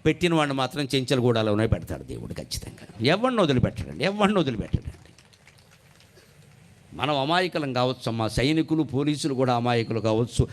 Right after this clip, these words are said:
భగవంతుడు అమాయకుడు కాదు, భగవంతుడు అమాయకుడు కాదు. గమనించి జాగ్రత్త. ఎవడికి పడే వాత వాడికి పడిపోతుంది.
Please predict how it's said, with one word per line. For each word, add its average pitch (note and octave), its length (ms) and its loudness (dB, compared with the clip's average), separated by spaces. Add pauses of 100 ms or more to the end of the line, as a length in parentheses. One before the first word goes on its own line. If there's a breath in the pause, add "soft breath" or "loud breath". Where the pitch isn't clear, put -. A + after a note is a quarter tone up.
(140 loud breath)
భగవంతుడు D#3 580 2
అమాయకుడు B2 500 0
కాదు, G#2+ 240 -4
భగవంతుడు B2+ 580 0
అమాయకుడు A#2 480 0
కాదు. G#2+ 260 -2 (220 loud breath)
గమనించి B2 440 2
జాగ్రత్త. A2+ 400 -2
ఎవడికి C3+ 320 2
పడే C#3+ 300 2
వాత C#3 280 0
వాడికి B2 300 2
పడిపోతుంది. A#2+ 520 -4